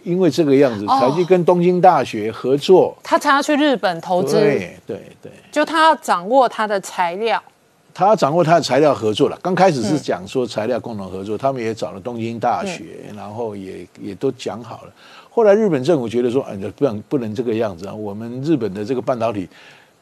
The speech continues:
Speaker 1: 不能说只服务这个台湾，
Speaker 2: 嗯。
Speaker 1: 我们日本，你是不是可以再让我们日本有机会把这个半导体再撑起来？所以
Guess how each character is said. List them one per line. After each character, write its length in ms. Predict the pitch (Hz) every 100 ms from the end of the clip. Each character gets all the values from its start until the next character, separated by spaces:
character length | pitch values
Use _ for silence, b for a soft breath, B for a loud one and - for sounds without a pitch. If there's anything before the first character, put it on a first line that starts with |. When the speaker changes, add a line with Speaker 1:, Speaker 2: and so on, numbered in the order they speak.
| -
Speaker 1:
不 80 | 160
能 120 | 123
说 160 | 127 131
只 180 | 110
服 280 | 95 107 117
务 80 | 117
这 140 | 101
个 120 | 98 87
台 180 | 90
湾， 220 | 95 90 90
Speaker 2:
嗯。 100 | 107
Speaker 1:
我 80 | 110
们 180 | 117 120
日 140 | 135
本， 280 | 101 92 104
你 80 | 110
是 140 | -
不 80 | 139
是 60 | 135
可 140 | 120
以 140 | 110
再 240 | 95 135 107 - _ _
让 280 | 139 151 127
我 100 | 104
们 160 | 101 113
日 140 | 120
本 160 | 98 90
有 140 | 90
机 260 | - 120 110
会 260 | 120 92 _ _ _ _ _ _ _ -
把 140 | 90
这 100 | 113
个 60 | 107
半 140 | 120
导 120 | 101
体 80 | 92
再 140 | 85 98
撑 240 | - 92
起 140 | -
来？ 80 | 87 -
所 180 | 139
以 120 | 127